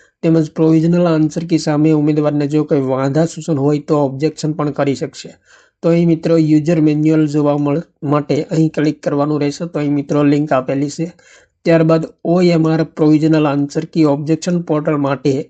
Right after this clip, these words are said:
અહીં મિત્રો લિંક આપેલી છે. તો તેમના પર ક્લિક કરવાનું રહેશે. ત્યારબાદ મિત્રો ઘણી અગત્યની સૂચના આપેલી છે. ઉપર માત્ર લિંક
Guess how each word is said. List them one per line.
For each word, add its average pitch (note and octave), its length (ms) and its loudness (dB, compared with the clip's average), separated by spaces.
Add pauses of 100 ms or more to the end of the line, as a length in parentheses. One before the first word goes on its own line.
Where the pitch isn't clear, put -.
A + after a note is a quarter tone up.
અહીં E3 180 2
મિત્રો D#3+ 400 0
લિંક D3+ 300 0
આપેલી D3 380 -2
છે. E3+ 180 -8 (500)
તો C#3+ 100 -2
તેમના D3+ 340 0
પર D3+ 140 -2
ક્લિક D3+ 320 0
કરવાનું C#3+ 420 2
રહેશે. C#3 280 -2 (840)
ત્યારબાદ E3+ 340 2
મિત્રો D#3+ 320 0
ઘણી D#3 280 0
અગત્યની D#3+ 460 0
સૂચના D3 380 -4
આપેલી D3+ 320 -2
છે. E3+ 140 -4
ઉપર D3 400 -2 (120)
માત્ર D3 360 -4 (200)
લિંક D3 260 0